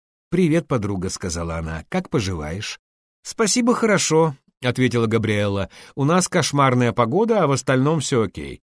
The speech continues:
«Мило мы в прошлый раз посидели, правда?»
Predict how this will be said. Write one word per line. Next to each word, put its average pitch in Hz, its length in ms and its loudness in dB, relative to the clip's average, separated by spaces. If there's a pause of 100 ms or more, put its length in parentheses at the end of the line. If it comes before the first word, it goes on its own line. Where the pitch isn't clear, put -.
(380)
«Мило 208 320 8
мы 156 160 4
в - 80 -4
прошлый 135 380 0
раз 120 180 2
посидели, 92 540 -4
правда?» 120 480 -4